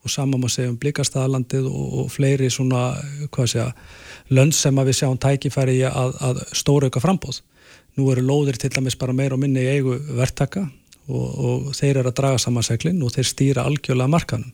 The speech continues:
Í lífskjarasamningum vorum við líka með, eh, bann við, eh, fjörutíu ára verðtryggðum, eh, jafngreiðslulánum. Það er að segja, þrengja verðtryggingunni að því marki að hún, eh, verði,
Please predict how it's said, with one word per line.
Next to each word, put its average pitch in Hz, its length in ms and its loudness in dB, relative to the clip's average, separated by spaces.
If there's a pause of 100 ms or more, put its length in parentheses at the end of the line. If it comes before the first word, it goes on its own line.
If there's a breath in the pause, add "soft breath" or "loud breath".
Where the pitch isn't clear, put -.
(640 loud breath)
Í 123 80 6
lífskjarasamningum 156 680 4
vorum 147 220 2
við 147 80 2
líka 156 240 -2
með, 147 320 2
eh, 139 560 0
bann 143 340 0
við, 135 380 0
eh, 131 240 0
fjörutíu 135 480 -2
ára 131 160 0
verðtryggðum, 131 560 0
eh, 131 400 -4
jafngreiðslulánum. 120 680 0 (480)
Það - 20 -6
er 117 60 -2
að 104 60 -4
segja, 135 260 0
þrengja 131 460 2
verðtryggingunni 127 720 0 (180)
að 131 140 -2
því 127 60 0
marki 123 340 0
að 127 100 2
hún, 131 240 2
eh, 135 140 -2
verði, 127 440 2